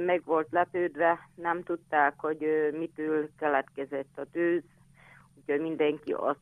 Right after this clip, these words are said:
kérdezte, hogy mi történt. Hirtelen úgy mi se tudtuk, hogy őszintén megmondjam. Néztük úgy este kilenc órási filmet, amit szoktunk, sorozatfilmet nézni, és akkor arra lettem figyelmes, hogy a konyhában, ö,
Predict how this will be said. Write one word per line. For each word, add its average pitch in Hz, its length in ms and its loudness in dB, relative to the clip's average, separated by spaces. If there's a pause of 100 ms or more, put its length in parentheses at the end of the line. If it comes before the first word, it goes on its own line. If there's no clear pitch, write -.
kérdezte, 143 600 0
hogy 156 120 -4
mi 151 140 -6
történt. 151 680 0 (340)
Hirtelen 160 580 6
úgy 165 180 2
mi 208 200 4
se 180 240 6
tudtuk, 208 460 0
hogy 170 220 4
őszintén 170 540 2
megmondjam. 175 840 4 (720)
Néztük 143 520 -4
úgy 143 100 -6 (100)
este 135 340 -4
kilenc 143 480 -2
órási 143 560 -2 (580)
filmet, 190 500 6
amit 156 320 2
szoktunk, 156 400 0
sorozatfilmet 185 1040 6
nézni, 151 420 0 (400)
és - 140 -18
akkor - 160 6
arra 185 300 12
lettem 170 380 2
figyelmes, 170 600 6
hogy 156 180 0
a 139 240 4 (120)
konyhában, 151 840 4
ö, 147 300 2